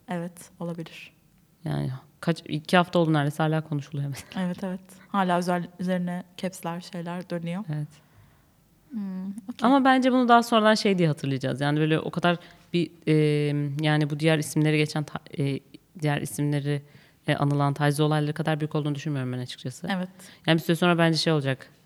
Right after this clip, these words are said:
Speaker 1: Bu da böyle
Speaker 2: Yani,
Speaker 1: komik bir olaydı falan
Speaker 2: yani bu
Speaker 1: gibi.
Speaker 2: kadar büyük tepkiye gerek
Speaker 1: Hı hı.
Speaker 2: var mıydı gibi bir şeye bağlanacak bence.
Speaker 1: Evet, belki de.
Speaker 2: İşin bence tuhaf kısmı karısının onu bu, şey yaptı, e, karısı sonradan verdiği tepki, onu duydun mu?
Speaker 1: Hı hı.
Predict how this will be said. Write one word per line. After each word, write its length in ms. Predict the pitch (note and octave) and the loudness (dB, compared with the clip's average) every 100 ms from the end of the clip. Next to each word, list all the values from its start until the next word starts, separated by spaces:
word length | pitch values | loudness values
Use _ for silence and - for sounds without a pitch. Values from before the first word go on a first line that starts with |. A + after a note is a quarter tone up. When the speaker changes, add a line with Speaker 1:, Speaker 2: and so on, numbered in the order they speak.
| _ _ _ _ _ _ _ _ _ | _ _ _ _ _ _ _ _ _
Speaker 1:
Bu 80 | G3+ | -2
da 100 | G3 | 2
böyle 120 | F3 | 4
Speaker 2:
Yani, 140 | F3+ E3+ | 4 2
Speaker 1:
komik 280 | F3+ D#3+ F3 | 2 0 -4
bir 40 | |
olaydı 420 | F3 E3 D#3+ - | -4 -6 -8 -12
falan 200 | - E3+ | -10 -2
Speaker 2:
yani 160 | E3+ E3+ | 2 4
bu 40 | |
Speaker 1:
gibi. 40 | E3+ | 4
Speaker 2:
kadar 240 | E3 D#3+ | 2 2
büyük 160 | D#3+ - | 2 0
tepkiye 320 | D#3+ - D#3 | -2 2 2
gerek 220 | D#3 D#3 | 4 4
Speaker 1:
Hı 40 | |
hı. 40 | D#3+ | 2
Speaker 2:
var 140 | D#3+ | 2
mıydı 420 | D3+ C#3+ C3 C#3 - _ _ _ _ _ - | 2 0 -2 -6 -6 _ _ _ _ _ -8
gibi 120 | D#3+ | -6
bir 60 | D3+ | -4
şeye 220 | D3+ C#3+ | -4 -2
bağlanacak 400 | C3+ C3 B2+ B2+ | 0 -2 -4 -8
bence. 300 | C3+ B2+ C3 - _ _ _ _ _ _ G#3 | -8 -8 -10 -16 _ _ _ _ _ _ -12
Speaker 1:
Evet, 160 | G3+ F#3 - G#3 | -12 -14 -14 -12
belki 240 | G3+ - | -12 -14
de. 100 | F3+ - _ _ _ | -16 -16 _ _ _
Speaker 2:
İşin 280 | F3+ - C#4 | -4 2 6
bence 320 | B3 A3+ A#3 | 6 6 2
tuhaf 280 | - A3+ A3+ | 2 2 2
kısmı 300 | A3 B3+ C#4+ | -4 -2 -2
karısının 600 | - F#3 F3+ A3 B3 B3+ - | 2 2 2 2 2 2 6
onu 240 | F#3 G#3 | 8 8
bu, 180 | G3 - | 4 -2
şey 160 | - F3+ | 2 4
yaptı, 440 | F3+ - - F3 | 4 0 -6 0
e, 320 | E3+ E3+ D#3+ | 4 6 4
karısı 340 | - F3 D#3 - | 2 -2 -2 0
sonradan 340 | G3+ E3 D3+ | 2 4 4
verdiği 200 | C#3+ C#3 | 2 0
tepki, 340 | C#3 C#3+ - C#3+ | -2 -6 -2 -2
onu 140 | C#3+ | 0
duydun 180 | F3 A#3+ | 0 0
mu? 100 | G#3+ | -2
Speaker 1:
Hı 120 | A3+ | -4
hı. 180 | - | -4